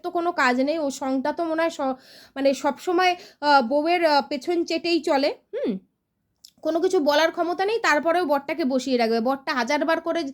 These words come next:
তাকিয়ে জিজ্ঞাসা করছে, "হুম, বলবো?" মানে এরকম একটা ভাব, "তুমি যদি পারমিশন দাও তাহলে বলবো, তাহলে ওরকম একটা পাঁঠাকে বসিয়ে রেখেছিস কেন?" পাঁঠার যখন ছেলে খাওয়ানোর ক্ষমতা নেই, বউ খাওয়ানোর ক্ষমতা নেই, সবই যখন তুই নিজেই,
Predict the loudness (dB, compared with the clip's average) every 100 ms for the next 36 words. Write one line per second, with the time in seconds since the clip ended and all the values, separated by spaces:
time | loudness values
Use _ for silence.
0 | -14 -18 -6 -4 0 0 2 0 -2 -8
1 | -4 -2 -2 -2 -4 -10 _ _ 2 4
2 | 6 4 2 0 0 2 2 2 2 2
3 | 0 0 -2 -4 -6 -4 -2 -2 0 0
4 | 0 0 2 2 2 2 2 2 0 -2
5 | -2 -2 0 0 0 0 -4 -4 -6 -6
6 | -4 -2 -2 -2 -2 -2 -2 -4 -6 -8
7 | -6 -6 -6 -12 -10 -6 -2 0 0 0
8 | 0 -2 -2 0 0 0 0 0 -2 -2
9 | -2 0 2 2 2 0 0 0 2 0
10 | -2 -4 -2 -2 -2 -2 -4 -2 -2 -2
11 | -4 -2 2 2 2 0